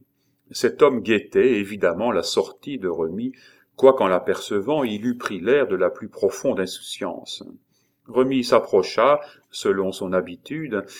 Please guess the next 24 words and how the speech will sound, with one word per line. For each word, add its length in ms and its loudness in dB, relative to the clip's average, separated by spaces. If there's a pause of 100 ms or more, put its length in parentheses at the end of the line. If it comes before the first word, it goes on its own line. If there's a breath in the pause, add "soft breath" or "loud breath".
(140 loud breath)
avec 420 0
une 220 -8
démarche 640 -4
lente 500 -2
et 80 -4
brisée, 720 -2 (420 loud breath)
en 160 -4
découvrant 560 0
son 300 -4
front 360 -4
chauve 560 4
et 140 0
pareil 420 2
à 60 2
celui 560 -6
d'un 240 -4
vieillard 680 0
accablé 500 -2
d'années. 480 -6 (600)
Celui 500 0
vers 120 8
lequel 460 2
il 100 -6
s'approchait 720 -2